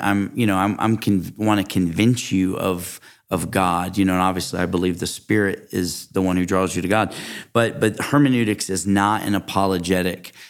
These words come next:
So I'm not telling the, the skeptic to not look deeply into the things that he doesn't think make,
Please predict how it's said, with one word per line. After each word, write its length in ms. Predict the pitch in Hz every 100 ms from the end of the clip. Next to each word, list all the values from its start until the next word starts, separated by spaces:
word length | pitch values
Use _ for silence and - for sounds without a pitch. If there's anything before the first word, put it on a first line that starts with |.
| -
So 160 | - 107
I'm 140 | 110
not 240 | 117 110
telling 420 | - 117 113 104 92
the, 240 | 95 92
the 160 | - 87
skeptic 840 | - - 113 - - 147 - - _ _ _ -
to 140 | 98
not 580 | 98 101 101 - - 120
look 380 | 110 107 - -
deeply 420 | 107 98 98 95
into 260 | 92 -
the 120 | 90 87
things 440 | 101 95 92 78
that 60 | -
he 160 | 90
doesn't 400 | 98 87 92 - - - -
think 280 | 101 - 104
make, 360 | 104 98 -